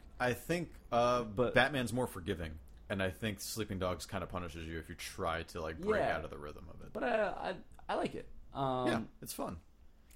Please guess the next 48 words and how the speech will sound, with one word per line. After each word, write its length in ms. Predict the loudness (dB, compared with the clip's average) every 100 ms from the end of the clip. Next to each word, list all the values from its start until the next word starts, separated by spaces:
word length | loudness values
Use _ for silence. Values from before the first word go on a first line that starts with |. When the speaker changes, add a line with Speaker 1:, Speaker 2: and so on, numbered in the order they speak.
| -4
Speaker 2:
I'd 240 | -2 0 0
like 280 | -2 -2 -6
to 120 | -4
know 200 | -2 -4
what 120 | -6
the 60 | -10
story 380 | -4 -4 -2 -2
is. 120 | -2 -4 -6
Speaker 1:
Nah, 80 | -6 -6 -6
that's 180 | -8 -12
all 60 |
right. 200 | -14 -16 -20 -12 2
Speaker 2:
Is 100 | 6
Speaker 1:
Have 140 | 6
Speaker 2:
it 20 |
Speaker 1:
you, 40 | 6
Speaker 2:
not 80 | 6
Speaker 1:
what 100 | 6
have 100 | 6
you 80 | 6
gotten 200 | 6 4
from 200 | -2 -4
it 80 |
so 120 | -8 -8
far? 300 | -10 -10 -14 -20 -20 -20 -20 -12
Speaker 2:
Not 100 | -2
Speaker 1:
You 60 |
get 100 | 2 4
Speaker 2:
this, 140 | 4
Speaker 1:
as 100 | 2
a 60 | 2
Speaker 2:
this 100 | 6
Speaker 1:
cop, 400 | 6 6 0 0
and 120 | 4
Speaker 2:
Yeah, 100 | 6
Speaker 1:
then 60 |
Speaker 2:
I 40 | 6
get 120 | 2
Speaker 1:
he, 40 | 0
Speaker 2:
this 160 | 0
Speaker 1:
he 60 | 2
Speaker 2:
cop 160 | 6
Speaker 1:
goes 140 | 6 6
Speaker 2:
and 80 | 2
there's 100 | 4
Speaker 1:
undercover. 340 | 4 4 0 -4 -14 -6
Speaker 2:
and 140 | -4
there's, 260 | -4 -6